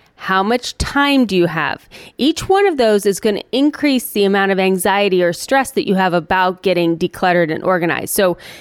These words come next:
if you're feeling overwhelmed, it's been a long time since you felt organized, if ever, and you have zero time, you're just,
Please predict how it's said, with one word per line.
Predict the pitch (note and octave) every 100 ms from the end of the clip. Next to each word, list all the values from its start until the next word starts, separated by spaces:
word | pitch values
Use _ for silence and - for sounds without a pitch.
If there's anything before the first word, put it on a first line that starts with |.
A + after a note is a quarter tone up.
| -
if | -
you're | F#3+
feeling | - D4+ F4 F4+
overwhelmed, | C#4+ C4 A3 G3 F#3 F#3 - -
it's | - F#3
been | G#3
a | F#3
long | E3+ E4 E4+ E4+
time | D#4 B3+ A3+
since | G#3+ F#3
you | G#3+
felt | G3+ F#3+ -
organized, | G#3+ G#3 F#3+ F3+ -
if | G3 -
ever, | C#4 B3+ G#3+ G#3+
and | A3
you | A3
have | G#3+ G#3+
zero | F#3+ B3+ C#4+ D4+
time, | C#4 B3 C4 F4 G#4+ - - - - - _ _
you're | - A#1 A3+ A#3+ D4
just, | C4+ D4+ - -